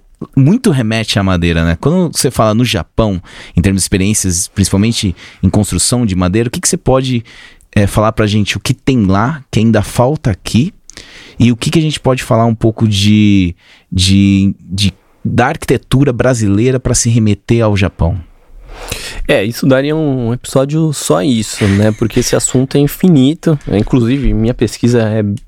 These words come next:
Speaker 2: relativamente em relação a isso hoje em dia, assim, em grande medida em relação a isso. É,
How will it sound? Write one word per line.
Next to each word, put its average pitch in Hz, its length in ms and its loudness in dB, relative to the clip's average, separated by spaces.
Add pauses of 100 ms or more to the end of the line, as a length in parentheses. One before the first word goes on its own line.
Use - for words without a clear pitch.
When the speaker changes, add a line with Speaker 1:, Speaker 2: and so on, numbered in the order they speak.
Speaker 2:
relativamente 131 840 0
em 113 80 2
relação 110 460 -2
a 104 80 0
isso 117 320 0
hoje 101 100 2
em 101 60 2
dia, 113 200 2
assim, 101 180 -2
em 98 300 0
grande 101 300 2
medida 104 340 0
em - 600 -10
relação 107 340 2
a 101 80 0
isso. 135 440 0 (800)
É, 123 540 0